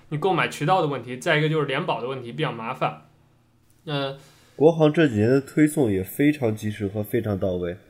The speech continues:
Speaker 1: 对，它跟全球都是同步的，所以就完全没有差距。
Speaker 2: 嗯。
Speaker 1: 就这些媒体就无脑黑这个国行，就，就每一次都在这个价格上做文章。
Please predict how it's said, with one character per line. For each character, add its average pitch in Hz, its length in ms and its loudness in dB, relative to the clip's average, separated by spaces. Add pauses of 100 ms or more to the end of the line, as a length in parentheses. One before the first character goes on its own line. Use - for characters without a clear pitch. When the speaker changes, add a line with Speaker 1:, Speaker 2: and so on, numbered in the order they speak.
Speaker 1:
对， 156 260 0
它 240 220 0
跟 240 180 -2
全 185 220 -2
球 180 100 -2
都 190 120 -2
是 151 100 -2
同 131 220 -6
步 165 180 -4
的， 110 200 -14 (180)
所 185 220 -4
以 190 100 -4
就 185 340 2
完 156 200 2
全 202 140 -2
没 202 120 -4
有 151 160 -4
差 175 220 0
距。 170 180 -2
Speaker 2:
嗯。 - 100 -10 (460)
Speaker 1:
就 226 120 -2
这 233 140 -2
些 247 360 6
媒 226 220 -2
体 170 400 -4
就 202 180 -2
无 175 200 -2
脑 139 160 2
黑 208 220 0
这 202 80 0
个 160 100 4
国 147 180 0
行， 139 240 0
就， 165 180 0
就 156 300 0
每 131 220 -2
一 - 20 0
次 156 140 0
都 202 120 0
在 202 140 0
这 190 100 2
个 175 80 4
价 175 220 2
格 131 120 -2
上 135 160 -2
做 131 160 -4
文 113 160 -10
章。 123 280 -4